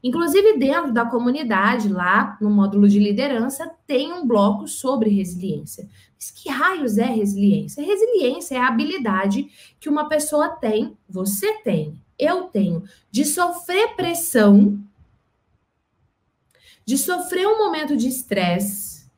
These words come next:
e, após esse momento, voltar ao seu estado natural. O que eu acabei de explicar pra você é abstrato.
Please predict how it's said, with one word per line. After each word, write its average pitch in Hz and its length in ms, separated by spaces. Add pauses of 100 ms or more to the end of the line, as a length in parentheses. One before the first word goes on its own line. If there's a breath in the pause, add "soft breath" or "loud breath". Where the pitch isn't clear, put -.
e, 302 100
após 339 520
esse 330 220
momento, 247 460
voltar 269 460
ao 226 100
seu 233 220
estado 202 460
natural. 196 600 (1300 soft breath)
O - 100
que - 80
eu 440 100
acabei 311 500
de 247 80
explicar 226 460
pra 208 120
você 208 600
é 247 120
abstrato. 240 800